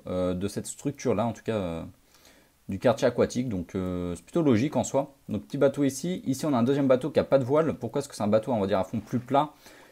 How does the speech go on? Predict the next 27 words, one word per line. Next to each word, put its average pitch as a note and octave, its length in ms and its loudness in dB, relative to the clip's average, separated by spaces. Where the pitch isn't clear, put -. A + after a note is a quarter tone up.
Et F3 120 4
c'est F3 100 0
un C#3+ 80 4
bateau E3 220 4
qui D#3+ 60 -8
transporte C3+ 320 0
de B2+ 60 4
la G#2+ 120 4
marchandise. B2+ 360 2
Vous A2+ 60 -4
voyez G2+ 140 0
qu'il A2 100 -4
est F#2 80 -2
carrément G#2+ 400 2
relié A2+ 220 2
au C3 80 4
ponton. B2+ 340 -2
En G#2+ 120 2
gros, C3 160 2
c'est A2 300 0
un F#2+ 80 2
bateau F#2+ 200 0
qui A#2+ 80 -8
transporte, - 520 -4
euh, E2+ 180 -6
bah, E2+ 260 -6
tout G2 320 -6